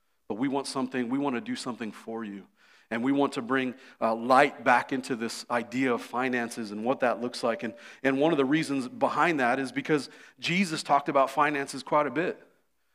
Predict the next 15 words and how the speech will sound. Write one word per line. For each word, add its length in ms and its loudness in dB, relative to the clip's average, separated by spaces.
Actually, 340 8
there's 220 2
thirty-nine 720 4
specific 640 -2
parables 500 0
that 140 -4
Jesus 420 -4
speaks 460 -6
to 100 -12
people. 480 -4
Eleven 640 6
out 160 2
of 100 -2
those 220 -2
thirty-nine 760 0